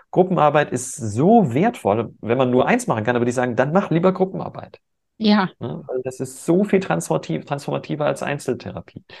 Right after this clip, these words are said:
Speaker 2: Vor
Speaker 1: In der
Speaker 2: allem hat es
Speaker 1: Gruppenarbeit
Speaker 2: ja auch,
Speaker 1: wird alles
Speaker 2: vor
Speaker 1: ein
Speaker 2: allem,
Speaker 1: Prozess.
Speaker 2: äh, sorry, ich hab dich unterbrochen.
Speaker 1: Ja.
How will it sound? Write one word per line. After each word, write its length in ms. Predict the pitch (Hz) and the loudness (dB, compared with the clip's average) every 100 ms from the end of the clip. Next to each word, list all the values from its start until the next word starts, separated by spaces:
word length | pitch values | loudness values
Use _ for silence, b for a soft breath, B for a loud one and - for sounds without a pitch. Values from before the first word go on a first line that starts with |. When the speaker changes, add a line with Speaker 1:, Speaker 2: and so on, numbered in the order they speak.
| B | B
Speaker 2:
Vor 100 | 233 | 0
Speaker 1:
In 40 | 214 | 4
der 80 | 233 | 6
Speaker 2:
allem 140 | 226 | 8
hat 160 | 254 277 | 8 6
es 80 | |
Speaker 1:
Gruppenarbeit 100 | 277 | 4
Speaker 2:
ja 320 | 254 196 233 233 | 4 6 6 6
auch, 120 | 226 | 2
Speaker 1:
wird 100 | - | -2
alles 200 | 139 214 | 0 2
Speaker 2:
vor 0 | |
Speaker 1:
ein 80 | 226 | 4
Speaker 2:
allem, 360 | 240 220 - | 4 2 -4
Speaker 1:
Prozess. 300 | - - - _ _ _ - | -14 -16 -20 _ _ _ 2
Speaker 2:
äh, 500 | 208 185 - 202 190 | 2 2 -2 -4 -2
sorry, 300 | 196 180 175 | 2 2 2
ich 100 | 175 | -2
hab 100 | 170 | -6
dich 140 | 180 | -6
unterbrochen. 380 | 170 175 170 175 | -6 -6 -4 -4
Speaker 1:
Ja. 120 | 180 | -4